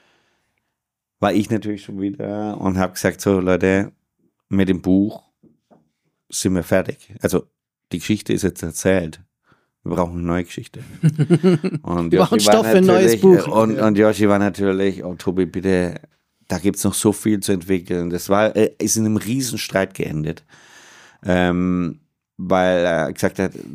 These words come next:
Speaker 1: „Du bist verrückt, wir müssen erstmal die Dinge weiter perfektionieren, perfektionieren.“ Dann sag ich, „Das stimmt. Aber die Geschichte ist fertig.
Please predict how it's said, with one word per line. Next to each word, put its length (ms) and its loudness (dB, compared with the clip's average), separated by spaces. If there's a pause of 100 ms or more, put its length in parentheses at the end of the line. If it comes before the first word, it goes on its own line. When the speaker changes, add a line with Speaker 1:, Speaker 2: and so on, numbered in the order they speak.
(100)
Speaker 1:
„Du 380 -6
bist 240 -8
verrückt, 360 -2
wir 100 0
müssen 360 0
erstmal 500 -2
die 140 -4
Dinge 300 -4
weiter 340 -2
perfektionieren, 640 -6
perfektionieren.“ 600 -6
Dann 100 -10
sag 160 -8
ich, 80 -14
„Das 120 -10
stimmt. 340 -2 (1080)
Aber 160 -4
die 100 -12
Geschichte 360 -2
ist 100 -6
fertig. 420 -8